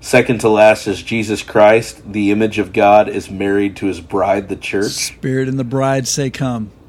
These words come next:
Speaker 1: That's right.
Speaker 2: <laughs>
Speaker 1: Then you have the first Adam fails uh, as a representative, resulting in condemnation. The last Adam's, Adam returns and is vindicated before all.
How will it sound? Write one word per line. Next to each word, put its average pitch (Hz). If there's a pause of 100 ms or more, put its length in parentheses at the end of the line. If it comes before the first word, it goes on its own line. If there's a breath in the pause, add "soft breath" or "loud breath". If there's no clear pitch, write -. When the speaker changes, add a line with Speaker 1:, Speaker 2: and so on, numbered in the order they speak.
(160)
Speaker 1:
That's -
right. 113 (300 loud breath)
Speaker 2:
<laughs> -
Speaker 1:
Then 127
you 147
have 120
the 113
first 127
Adam 123
fails 120 (320)
uh, 110
as 113
a 117
representative, 113
resulting 104
in 101
condemnation. 107 (440 loud breath)
The 110
last 117
Adam's, 110 (280)
Adam 113
returns 123
and 110
is 98
vindicated 117
before 110
all. 101